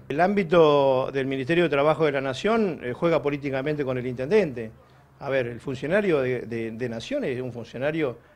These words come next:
alineado al gobierno nacional. El intendente Río Gallego está alineado al gobierno nacional, es de la línea de Cambiemos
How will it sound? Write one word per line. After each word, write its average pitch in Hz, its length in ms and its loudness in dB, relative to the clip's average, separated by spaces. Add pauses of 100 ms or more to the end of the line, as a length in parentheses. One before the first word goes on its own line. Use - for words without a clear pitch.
alineado 131 340 -2
al 135 80 2
gobierno 127 320 -4
nacional. 160 440 -6 (840)
El 123 160 -6
intendente 170 520 6
Río 208 220 10
Gallego 226 400 6
está 180 160 0
alineado 151 340 2
al 160 60 2
gobierno 156 240 2
nacional, 202 640 2
es 131 140 -4
de 135 160 -2
la 123 120 -2
línea 147 240 0
de 143 120 2
Cambiemos 180 480 0